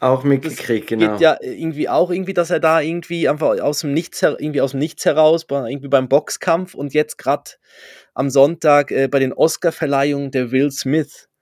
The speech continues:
Speaker 1: Ja,
Speaker 2: Hat
Speaker 1: schö-, schön war ja auch, Olli Pocher saß neben Christoph Daum und Christoph
Speaker 2: <laughs>
Speaker 1: Daum hat sich einen Scheißdreck drum <laughs> geschert, ob jetzt der neben ihm grad eine Schelle kassiert hat, und zwar so, dass er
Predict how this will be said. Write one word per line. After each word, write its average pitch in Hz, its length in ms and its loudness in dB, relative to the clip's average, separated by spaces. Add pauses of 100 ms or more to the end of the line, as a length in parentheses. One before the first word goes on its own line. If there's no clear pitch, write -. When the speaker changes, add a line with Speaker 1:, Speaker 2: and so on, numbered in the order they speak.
(500)
Speaker 1:
Ja, 110 60 2
Speaker 2:
Hat 110 120 -4
Speaker 1:
schö-, 131 200 -4
schön 156 280 4
war 165 100 4
ja 151 160 4
auch, 135 260 -4
Olli 135 280 4
Pocher 135 680 0
saß 123 540 -2
neben 120 360 2
Christoph 127 600 -2
Daum 120 440 0 (800)
und 120 120 0
Christoph 135 440 0
Speaker 2:
<laughs> 160 320 -10
Speaker 1:
Daum 113 100 -6 (600)
hat 131 240 -2
sich 143 180 -4
einen 120 160 0
Scheißdreck 147 800 -4
drum 143 360 -4
<laughs> - 60 -10
geschert, 147 640 0 (400)
ob 120 100 -2
jetzt 127 280 0
der 139 160 0
neben 139 360 0
ihm 139 220 0
grad 127 200 -2
eine 123 120 -2
Schelle 147 360 2
kassiert 143 500 -2
hat, 131 120 2
und 113 180 -2
zwar 117 180 2
so, 147 300 2
dass 123 260 -4
er 117 280 4